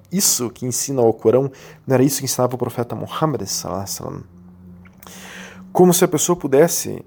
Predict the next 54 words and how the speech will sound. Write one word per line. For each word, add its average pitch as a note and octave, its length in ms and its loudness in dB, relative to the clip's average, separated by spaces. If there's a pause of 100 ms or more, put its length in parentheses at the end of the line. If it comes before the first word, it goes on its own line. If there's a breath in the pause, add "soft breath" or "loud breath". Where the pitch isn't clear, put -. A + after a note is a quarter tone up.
(100)
é, C3+ 540 2 (460)
às B2 160 0
vezes, C3+ 340 0 (300)
ter C#3+ 140 2
o C3 40 -4
direito C#3+ 300 2
de C#3 60 0
não D3 160 2
ter D3 140 2
uma D3+ 100 0
conta C#3+ 240 -4
bancária. C#3+ 580 2 (280 soft breath)
Por B2+ 80 -6
exemplo, B2 180 -2
a B2+ 40 -8
pessoa C3 220 -4
que C#3 60 -2
trabalha B2+ 240 4
numa C3+ 160 -2
empresa, C3 400 0
ela G#2+ 80 0
vai A2 80 -2
receber A#2+ 300 -4
um C3 80 -4
salário. A#2+ 680 4 (600 soft breath)
Então B2+ 180 -4
a C3 40 -4
pessoa C#3 320 4
vai C3+ 120 6
deixar C3 280 2
de F3 60 -4
trabalhar C#3+ 640 4 (320 soft breath)
vai B2 120 -2
deixar C3+ 180 -4
de C#3+ 60 -8
ter D3 120 -4
o C3 40 -4
seu B2+ 320 -4
risk, B2 440 -6 (880 soft breath)
porque D3+ 200 2
ela D3+ 100 8
não D3+ 80 4
pode C#3+ 240 4
ter C#3 280 0
uma A#2+ 180 -4
conta C3 240 -6
no B2 60 -4
banco C3 240 -4
e - 20 -8
não C3+ 80 -8
pode A#2+ 200 2
receber A#2 300 -4
o A2+ 60 -2
salário. A2 600 2